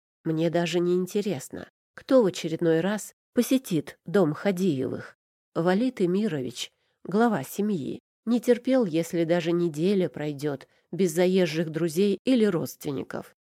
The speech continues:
а потому пустые комнаты никогда не застаивались, и мои руки не переставали трудиться ради их комфорта. Вернув инвентарь для уборки в кладовую, я, наконец, сняла рабочий фартук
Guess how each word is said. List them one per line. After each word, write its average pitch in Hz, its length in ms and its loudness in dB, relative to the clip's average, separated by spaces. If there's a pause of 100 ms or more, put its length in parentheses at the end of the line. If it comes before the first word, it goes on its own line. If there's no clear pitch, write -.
а 262 120 0
потому 175 400 0
пустые 170 480 -2
комнаты 151 720 -2 (300)
никогда 185 480 2
не 233 140 0
застаивались, 208 920 -4 (280)
и 185 120 4
мои 156 280 0
руки 160 600 -2 (340)
не 202 140 0
переставали 220 720 0
трудиться 156 720 -6 (340)
ради 175 380 2
их 165 160 -4
комфорта. - 840 -6 (600)
Вернув 185 540 0
инвентарь 170 580 0
для 165 160 2
уборки 170 460 0
в - 80 -12
кладовую, 170 800 -2 (500)
я, 180 220 2
наконец, 180 560 -2
сняла 170 400 0
рабочий 156 480 -2
фартук - 600 -6